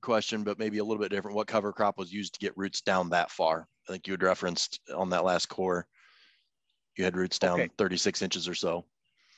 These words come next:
Speaker 2: Yeah, with the deep, uh, with the deep rooting cover crops, that <clears throat> the thing that has made the,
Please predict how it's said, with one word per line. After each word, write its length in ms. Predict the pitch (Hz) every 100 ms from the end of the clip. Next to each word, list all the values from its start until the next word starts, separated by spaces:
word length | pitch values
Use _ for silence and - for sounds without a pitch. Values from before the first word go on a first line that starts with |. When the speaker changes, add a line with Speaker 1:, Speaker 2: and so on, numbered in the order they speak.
| _ -
Speaker 2:
Yeah, 220 | 123 123 110
with 220 | 139 165
the 80 | 143
deep, 340 | 110 156 202 - - - 127
uh, 180 | 113 95 -
with 160 | 123 -
the 80 |
deep 340 | 98 139 165 -
rooting 420 | 160 170 160 127
cover 320 | - 151 131
crops, 440 | - 113 101 101 - - - - - - -
that 220 | 117 151 -
<clears throat> 80 | - 147 117
the 120 | 110 -
thing 260 | 160 170
that 120 | 139
has 140 | 131 113
made 380 | 110 127 151 127
the, 140 | 131